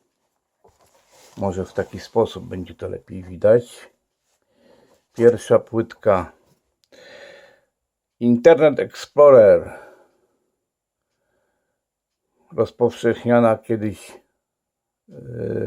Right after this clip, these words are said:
z kom-, z, ze systemem Windows. Kolejna płytka.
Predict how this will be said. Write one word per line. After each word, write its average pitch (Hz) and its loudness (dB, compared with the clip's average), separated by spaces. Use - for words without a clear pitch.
z - -20
kom-, 110 -4
z, 101 -12
ze 104 -8
systemem 101 0
Windows. 107 -2
Kolejna 104 -2
płytka. 131 -2